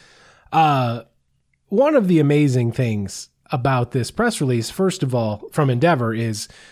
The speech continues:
to see the press release itself confirm much of the information that guys like John Nash have been reporting on for years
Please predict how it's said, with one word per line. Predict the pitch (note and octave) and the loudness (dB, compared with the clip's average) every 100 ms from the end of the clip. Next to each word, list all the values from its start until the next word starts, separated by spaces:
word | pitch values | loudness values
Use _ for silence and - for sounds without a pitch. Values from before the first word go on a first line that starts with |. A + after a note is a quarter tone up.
| - | -4
to | F#3+ | -2
see | D3+ D#4+ D#4 | 0 0 2
the | A3 | 2
press | A3+ G3 F#3 | 2 0 0
release | F3 F3 E3 | 0 0 0
itself | C#3+ - E3+ B2+ A2 | -4 -2 0 0 -2
confirm | - D3 C3 F#3 D#3+ C#3+ C3+ | 0 0 2 2 4 4 2
much | D3+ D#3 | 2 2
of | C3 | 2
the | C3 | 2
information | C3 C3 B2+ B2 B2+ A2+ - - - | 2 2 2 2 0 -2 -6 -20 -4
that | C3 | -2
guys | C3 C3 A#2 | 2 0 0
like | A#2 | -2
John | - D3 B2+ | -2 0 0
Nash | A#2+ A#2+ A2 - - _ _ | 0 -2 -4 -8 -10 _ _
have | - C#3 | 0 4
been | A#2+ B2 | 4 2
reporting | A#2 - D3 C3 B2 | 0 2 2 4 2
on | A#2+ A2 G#2+ - _ | 2 -2 -4 -14 _
for | - B2 | -4 -2
years | A#2 E3 F3+ G#2+ F#2 - | 0 2 2 0 -4 -10